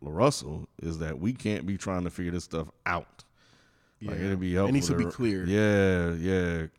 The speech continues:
Speaker 1: 'Cause
Speaker 2: needs to
Speaker 1: that,
Speaker 2: be
Speaker 1: that
Speaker 2: clear.
Speaker 1: affects how we judge the music. Because if you are Toda,
Speaker 2: Yeah.
Speaker 1: on the last album, we were just like, "Man, this shit dope as fuck. This
Speaker 2: Yeah.
Speaker 1: motherfucker rap his ass off."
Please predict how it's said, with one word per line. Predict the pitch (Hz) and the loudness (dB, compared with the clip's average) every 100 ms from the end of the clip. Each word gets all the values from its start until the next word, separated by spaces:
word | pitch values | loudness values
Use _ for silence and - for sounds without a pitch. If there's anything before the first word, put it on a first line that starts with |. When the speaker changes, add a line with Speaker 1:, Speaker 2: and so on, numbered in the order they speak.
| - | -8
Speaker 1:
'Cause | 98 | -4
Speaker 2:
needs | |
to | 95 | 4
Speaker 1:
that, | 120 123 | 6 6
Speaker 2:
be | 95 | 6
Speaker 1:
that | 123 127 87 | 6 6 2
Speaker 2:
clear. | 104 | -2
Speaker 1:
affects | - 104 101 - | 2 4 4 2
how | 95 92 | 2 2
we | 95 95 92 90 - _ _ _ - - - - - | 2 0 0 -4 -8 _ _ _ -20 -20 -20 -20 -18
judge | - 113 107 | 2 6 6
the | 113 | 6
music. | 139 196 120 | 4 4 4
Because | 131 120 | 4 6
if | 120 | 4
you | 110 113 | 6 10
are | 175 277 | 12 12
Toda, | 131 107 98 113 - - - - | 8 6 4 -2 -6 -20 -18 -10
Speaker 2:
Yeah. | 104 101 | -8 0
Speaker 1:
on | 123 | 2
the | 123 | 6
last | 135 240 196 | 8 8 6
album, | 113 101 104 | 4 2 2
we | |
were | 151 | -2
just | 107 87 | -4 -4
like, | 85 | -4
"Man, | 80 87 | -4 -4
this | 127 | -4
shit | - 78 | -6 -6
dope | 101 82 | -6 -6
as | 67 | -8
fuck. | - 127 123 | 0 2 2
This | 113 | 0
Speaker 2:
Yeah. | 110 95 | 0 0
Speaker 1:
motherfucker | 90 92 | -2 -2
rap | 95 87 | 0 0
his | 87 | 2
ass | 151 143 104 | 4 4 2
off." | 95 92 | 2 0